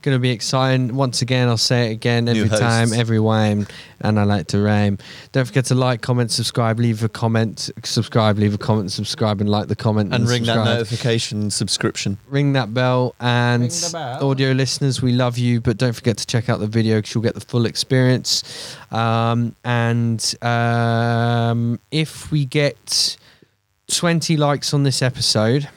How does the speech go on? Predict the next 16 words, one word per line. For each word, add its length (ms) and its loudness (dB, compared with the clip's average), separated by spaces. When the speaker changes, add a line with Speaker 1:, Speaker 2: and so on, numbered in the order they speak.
Speaker 1:
I 280 2
will 480 2
do 240 2
the 140 0
next 840 0
following 580 0
episode 580 0
of 520 -2
the 120 -8
twenty 360 -2
likes 360 2
being 280 2
reached 640 -2
in 140 2
a 60 4
dress. 580 2